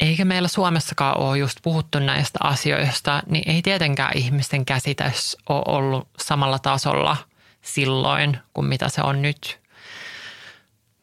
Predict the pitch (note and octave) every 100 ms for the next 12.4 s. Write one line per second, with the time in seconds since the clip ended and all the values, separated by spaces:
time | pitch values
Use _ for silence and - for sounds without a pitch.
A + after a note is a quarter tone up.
0 | _ - F3 G3 F3+ - D3 D3 D3+ C#3+
1 | C3+ D3 C#3 - C#3+ C3+ C#3+ C3+ C3+ C#3
2 | C#3+ - - - C#3+ D#3 D#3 E3 D#3+ F3
3 | E3 - D3+ C#3 - C#3 C3 - - -
4 | G3 F#3 D3+ C3+ C3+ C#3 C3+ C3+ - D3
5 | C#3+ D3 C3+ - C3 C3+ E3 D#3+ C#3+ C#3
6 | - - - D3 - C3+ - F3 - -
7 | - - D3 - F#3 F3 D#3 C#3 C#3 C3
8 | - E3 E3 D3 C3 - C#3 C3+ B2+ C#3+
9 | C#3 C#3 C3+ C#3 C3 C#3 C3+ C3 D#3 D3+
10 | D3+ C3+ - D#3 D#3 D#3+ - - - -
11 | C#3+ E3 D#3 D3 C3+ C3 C3+ C3 C3+ D#3
12 | - - C#3+ C3+